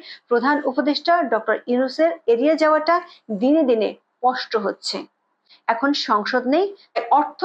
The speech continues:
বিল অধ্যাদেশ সহ নানা জাতীয় গুরুত্বপূর্ণ ইস্যুতে প্রধান উপদেষ্টাকে শেষ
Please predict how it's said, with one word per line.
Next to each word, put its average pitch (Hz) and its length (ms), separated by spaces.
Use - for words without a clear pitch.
বিল 370 160
অধ্যাদেশ 269 380
সহ 302 160
নানা 233 280
জাতীয় 214 420
গুরুত্বপূর্ণ 233 500
ইস্যুতে 254 340
প্রধান 247 340
উপদেষ্টাকে 285 540
শেষ 359 180